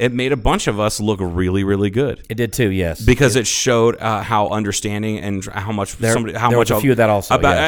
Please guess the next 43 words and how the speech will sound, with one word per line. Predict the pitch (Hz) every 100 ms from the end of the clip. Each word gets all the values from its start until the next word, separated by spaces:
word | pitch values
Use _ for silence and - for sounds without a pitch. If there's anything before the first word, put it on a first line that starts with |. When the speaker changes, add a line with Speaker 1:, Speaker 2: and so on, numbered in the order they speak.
| 156
Speaker 2:
yes. | 175
Speaker 1:
I, |
I | 147
feel | 170
like | 185
it | 185
was | 175
about | 147 135
fifty | - 123 127
fifty | 113 113 107
Speaker 2:
Yeah. | 95
Speaker 1:
split, | 92
and | 123
I | 110
think | - 156
he | 131
did | 107 98
that | 90
on | 82
purpose | 80 117 117 80 80 - - -
to | 131
show | 135 123
that, | 117 107 - - - -
yes, | 135 139 -
there's | 135 123
this | 127 -
section | 113 110 - 101 101
of | 101 98
these, | 95 98 87 -
these | 107 95
guys | 104 101
are | 98
assholes, | 90 92 - 98 90
but | 120 117
they | 127
have | 120 139 131
Speaker 2:
Right. |
Speaker 1:
that, | 117 110 104 - _ _
and | - 123 123
they | 117
have | 117 139 139 135
those | 110 104 101
people | 104 101 95 92 87